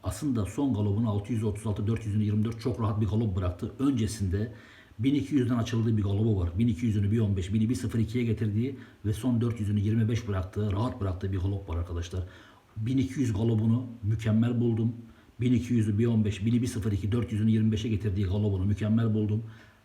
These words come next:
Sonrasında son galobu altı yüz otuz altı, dört yüzünü yirmi dört yaptığı galobunda çok rahat da elli beş kiloydu arkadaşlar. Ve yanındaki idman aprantisi teşvikli bir şekilde bu safkanı geçemedi arkadaşlar.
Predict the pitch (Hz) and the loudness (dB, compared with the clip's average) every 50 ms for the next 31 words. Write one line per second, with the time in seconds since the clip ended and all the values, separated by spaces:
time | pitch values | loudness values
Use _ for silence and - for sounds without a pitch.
0 | _ _ _ - - - 135 139 135 127 113 104 - 107 95 90 90 - - 110 | _ _ _ -16 -8 -2 0 0 2 2 0 0 0 0 -2 0 -2 -2 0 0
1 | 127 120 104 104 101 104 104 113 127 143 - - - 110 110 110 110 113 127 123 | 2 2 4 4 4 4 2 0 -2 -4 -6 -4 -2 0 0 0 0 0 0 0
2 | 107 104 107 101 101 - - 110 104 95 87 101 92 107 123 120 117 - 107 95 | 0 0 -2 -4 -4 -6 -8 -10 -10 -10 -10 -10 -10 -8 -8 -8 -8 -10 -12 -10
3 | 101 104 101 107 107 110 110 104 101 87 - 117 107 101 - - 101 87 98 107 | -8 -8 -6 -6 -6 -6 -6 -6 -8 -10 -10 -12 -12 -12 -12 -12 -10 -6 -2 -2
4 | 101 98 92 92 92 90 87 - - 120 - 101 98 95 104 98 - - 92 90 | 0 0 0 -2 -2 -4 -4 -4 -4 -6 -4 -4 -4 -6 -6 -6 -6 -6 -4 -4
5 | 92 95 95 92 - - 95 95 92 90 87 87 85 87 87 90 - - 101 110 | -4 -4 -4 -6 -6 -6 -4 -4 -2 -2 -2 -4 -4 -4 -4 -4 -4 -6 -6 -8
6 | 104 - - - - - - - 98 107 110 107 113 117 120 113 107 101 104 101 | -8 -10 -14 -20 -20 -20 -10 -4 0 0 2 2 2 2 4 4 4 2 2 0
7 | - 113 113 110 - 117 113 104 120 120 120 110 101 90 - 98 95 87 87 - | 0 -2 -6 -4 -4 -4 -2 0 0 2 2 2 0 0 -2 -2 -2 -2 -2 -4
8 | - - 117 131 131 - - - - - _ - - 120 110 - 131 127 107 - | -4 -4 -4 -4 -4 -6 -12 -18 -20 -20 _ -4 -2 -2 -2 -2 -2 -4 -2 0
9 | 131 113 110 101 107 101 87 101 98 95 104 101 120 120 - 107 92 - - 107 | 0 0 2 0 0 -2 0 0 0 0 0 0 -2 -2 -2 -4 -4 -2 -2 0
10 | 110 104 98 98 - 117 107 95 87 85 80 82 - 87 85 - - - 82 | 0 2 2 0 0 0 0 0 0 0 -2 -4 -4 -4 -4 -4 -6 -8 -12